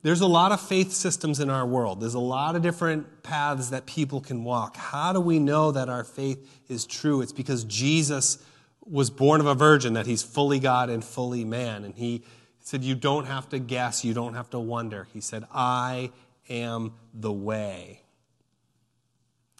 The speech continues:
We follow Jesus. And he demonstrated that it was true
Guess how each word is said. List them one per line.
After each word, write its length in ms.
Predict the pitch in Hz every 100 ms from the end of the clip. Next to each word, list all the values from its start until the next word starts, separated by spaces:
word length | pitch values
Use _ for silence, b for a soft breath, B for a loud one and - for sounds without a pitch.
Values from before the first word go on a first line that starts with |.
| -
We 100 | 110
follow 380 | - 113 117 113
Jesus. 680 | 113 104 104 95 - - _ _ _
And 120 | 113
he 120 | 123
demonstrated 1080 | 127 139 143 175 175 160 - 143 127 117 110
that 140 | 113 110
it 100 | 110
was 180 | 101
true 500 | - - 120 104 92